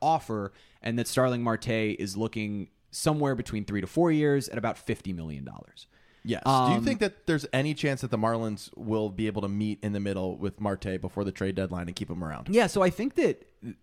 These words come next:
Speaker 1: my initial thought when I hear that Marte is looking for three or four years and fifty million dollars is like, it's kinda not that high.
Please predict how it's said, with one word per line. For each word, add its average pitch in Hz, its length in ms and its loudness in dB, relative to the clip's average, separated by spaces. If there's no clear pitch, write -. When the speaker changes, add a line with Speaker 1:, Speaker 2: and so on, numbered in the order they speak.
Speaker 1:
my 143 280 4
initial 165 440 4
thought 87 400 -2
when 113 180 -2
I 120 100 0
hear 123 640 0
that 123 120 4
Marte 127 300 2
is 117 300 2
looking 117 260 2
for 107 160 0
three 113 300 0
or 117 80 2
four 107 240 0
years 104 280 0
and 95 120 -2
fifty 101 320 0
million 95 320 0
dollars 90 580 -2
is 113 180 -2
like, 117 300 0
it's - 100 -20
kinda 117 260 -4
not 139 180 0
that 107 140 2
high. - 360 -6